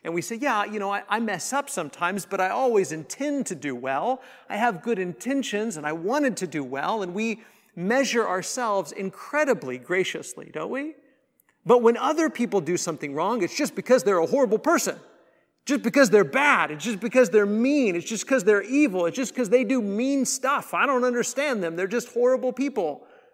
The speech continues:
Would you want to be measured by the same standard that you're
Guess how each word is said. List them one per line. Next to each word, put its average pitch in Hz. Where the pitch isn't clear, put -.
Would 160
you 196
want 185
to 185
be 151
measured 165
by 160
the 147
same 165
standard -
that 175
you're 180